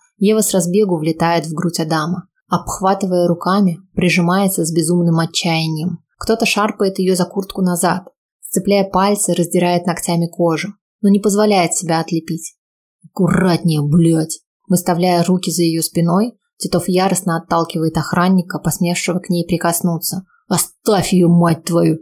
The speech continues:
Дай нам минуту!» «Мне так жаль, Адам, я... все, что я сказала, неправда!» Ее потерянный взгляд лихорадочно мечется по его лицу. И Титов перестает дышать.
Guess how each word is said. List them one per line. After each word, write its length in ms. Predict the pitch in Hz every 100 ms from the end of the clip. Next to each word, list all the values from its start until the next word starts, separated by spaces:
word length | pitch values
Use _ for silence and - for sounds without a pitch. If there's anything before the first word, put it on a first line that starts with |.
| - 185
Дай 240 | 208 196
нам 140 | 180
минуту!» 600 | 180 170 180 156 170 170 _ _ _ _ _ _ 240
«Мне 160 | 220
так 260 | - 262 254
жаль, 320 | 285 254 254
Адам, 380 | 226 254 240 269
я... 280 | 247 277 277 - _ _
все, 340 | - - 277 294
что 160 | -
я 100 | 277
сказала, 460 | - 285 285 285 262
неправда!» 600 | 262 - 262 240 196 175 - _ _ _ -
Ее 200 | 175 175
потерянный 540 | 180 - 190 185 175
взгляд 480 | 170 156 175 208 -
лихорадочно 640 | 170 180 180 175 170 180
мечется 500 | 175 180 180 185 -
по 100 | -
его 220 | 160 160
лицу. 520 | 165 165 - 175 170 - _ _ _ _ _
И 100 | 196
Титов 320 | 190 262 277
перестает 520 | - 180 - 285 302
дышать. 540 | 185 - 170 220 -